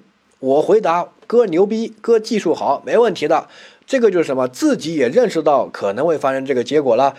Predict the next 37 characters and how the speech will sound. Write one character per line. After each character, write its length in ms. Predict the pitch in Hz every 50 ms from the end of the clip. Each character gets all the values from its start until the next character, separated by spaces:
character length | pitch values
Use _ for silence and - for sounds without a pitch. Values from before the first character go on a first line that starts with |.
| - - _
但 180 | - 196 185 170
是 380 | - - 247 262 240 - - -
轻 320 | - - - 156 160 165
信 240 | 160 - 160 143 127
自 160 | 123 131 131
己 140 | 110 110 104
能 160 | 98 117 135
够 140 | 147 156 143
避 160 | 143 175 156
免， 360 | 127 110 107 120 139 143 123 - - _ _
轻 280 | - - - 175 185 190
信 220 | 185 190 165 143
自 140 | 143 156 147
己 160 | - 104 104
车 200 | - - - 165
技 140 | 160 151 156
好， 400 | 123 - 98 98 104 113 110 - _
对 100 | - 135
不 80 | 131 135
对？ 180 | 131 131 127 123 - - _ -
那 120 | 185 190
这 80 | 196 214
个 80 | 196
就 120 | 165 156 147
属 120 | - 117
于 120 | 123 135
什 100 | 123 127
么？ 180 | 110 107 117 113 - - -
属 180 | - - 107
于 120 | 104 110 120
过 260 | 120 - 165 143 127
于 100 | 131 139
自 140 | 135 147 143
信 100 | 143 131
的 80 | 117 104
过 160 | - 143 127
失， 240 | 120 - 143 160 160